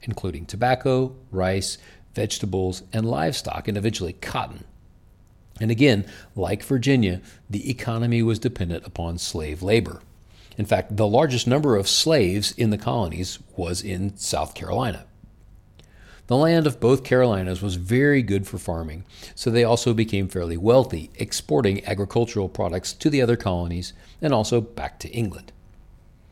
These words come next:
And lastly, in our movement from north to south, we come to Georgia. It was founded in seventeen thirty-three, the last of the colonies to be founded,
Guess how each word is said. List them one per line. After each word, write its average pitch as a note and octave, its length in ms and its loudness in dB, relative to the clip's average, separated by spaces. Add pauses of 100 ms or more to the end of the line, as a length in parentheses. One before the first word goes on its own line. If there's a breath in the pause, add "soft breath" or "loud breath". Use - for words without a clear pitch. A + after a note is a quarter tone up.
(440 soft breath)
And C#3 120 2
lastly, C#3 540 4
in G#2+ 80 0
our G2+ 80 0
movement A2 400 2
from F#2 240 -4
north F2 240 -6
to - 100 -12
south, D3+ 400 -4 (220)
we D3 100 2
come G2 240 0
to G#2 240 0
Georgia. F#2 580 -6 (880 soft breath)
It F3 140 6
was G#3+ 220 4
founded G2+ 420 0
in B2 160 4
seventeen G#2+ 800 0
thirty-three, G2 800 0
the G#2 180 2
last A2 600 -2
of A#2 160 -6
the C3+ 60 2
colonies D#2+ 500 -8
to - 120 -12
be E2 120 -10
founded, B2+ 500 -4